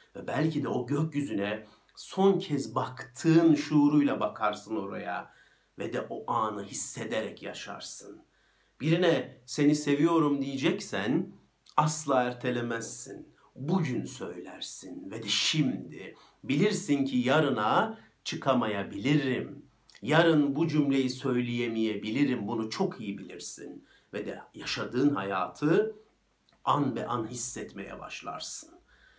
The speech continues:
Ölüm gerçeğiyle yüzleşen ve de ölümü kabul eden, kabul yolundan yürüyen insanlar yaşadıkları hayatlarında kıymetini çok iyi biliyorlar. Ölümden kaçmıyorlar, ölüm hakikatinden kaçmıyorlar.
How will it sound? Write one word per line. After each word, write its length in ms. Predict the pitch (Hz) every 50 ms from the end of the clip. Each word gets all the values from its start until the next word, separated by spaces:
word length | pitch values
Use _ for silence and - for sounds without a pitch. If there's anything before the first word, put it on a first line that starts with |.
| _ - - _ _ -
Ölüm 520 | 131 143 147 151 185 233 254 262 254 208
gerçeğiyle 600 | 165 160 143 143 - - - - 135 131 135 127 117
yüzleşen 800 | 110 107 110 104 98 101 98 - - 107 98 90 87 87 - - - - _ -
ve 120 | 107 107
de 60 | -
ölümü 480 | - - - - - 113 117 135 196 202
kabul 340 | - - 131 120 135 131 110
eden, 440 | 101 98 98 90 90 85 87 87 - - - _ _ _
kabul 520 | - - 127 117 113 117 131 156 190 208
yolundan 680 | 202 202 190 185 170 170 165 160 147 147 165 175 170
yürüyen 420 | 160 147 139 131 123 120 117 117 110
insanlar 920 | 110 110 104 - - 113 107 107 110 110 127 156 196 240 277 269 - - - - _ _ _ _ -
yaşadıkları 540 | 101 - 120 113 - 107 - 120 110 110
hayatlarında 640 | 104 104 107 104 98 - - 98 101 101 101 98 - -
kıymetini 500 | - 104 98 95 92 - - 95 - -
çok 300 | - - - - - -
iyi 140 | 95 92
biliyorlar. 880 | - - - - 101 104 98 - - - - - - - - - - _ _ _ _ _ _ _ -
Ölümden 500 | 117 117 127 120 113 113 113 113 110 110
kaçmıyorlar, 880 | - 123 - - - 107 95 90 90 87 87 85 85 87 85 85 - - - - - _ -
ölüm 300 | 127 127 139 156 151 139
hakikatinden 880 | 127 123 - 123 120 - - 123 - 127 120 120 117 117 117 110 110
kaçmıyorlar. 920 | - 123 120 - - - 107 101 98 92 90 92 90 90 90 90 - -